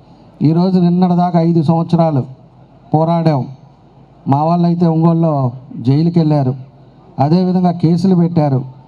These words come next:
ఆడవాళ్ళని చూడకుండా కొట్టారు, అదేవిధంగా నా మీద ముప్పై రెండు, ఇరవై మూడు కేసులు పెట్టారు,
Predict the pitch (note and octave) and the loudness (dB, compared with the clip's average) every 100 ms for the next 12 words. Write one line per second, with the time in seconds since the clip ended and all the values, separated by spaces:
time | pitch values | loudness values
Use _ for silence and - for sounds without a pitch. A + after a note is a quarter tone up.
0 | - - C3+ E3+ F3+ F#3 F3+ F3 E3+ E3 | -12 -2 0 2 0 0 0 2 2 2
1 | E3 E3 D#3+ D3 D3+ D#3+ C3+ C3 - - | 0 -2 -2 -2 0 0 -2 -6 -14 -20
2 | - - - C#3 E3 G3 G3 F#3+ F#3+ F3 | -20 -20 -4 -2 0 0 0 0 0 0
3 | E3 D#3+ C#3+ D#3+ F3 F#3 F#3+ F3 E3+ E3+ | -2 -2 0 2 2 2 0 0 0 0
4 | E3 D#3 D3 E3 D#3+ F3 F3+ E3 E3 D3 | 0 0 -2 -2 -2 0 0 2 0 2
5 | E3+ F3 F3+ D#3+ C#3 D3 A#2+ | 0 2 0 0 0 -2 -2